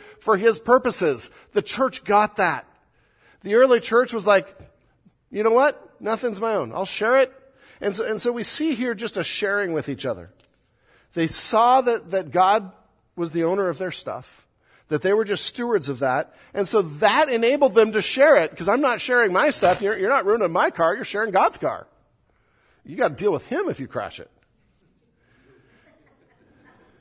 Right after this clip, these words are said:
And so they were able to share. And they were able to care for each other.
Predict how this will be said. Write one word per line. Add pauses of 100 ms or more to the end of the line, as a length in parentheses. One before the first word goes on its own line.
(1300)
And
so
they
were
able
to
share. (640)
And
they
were
able
to
care
for
each
other.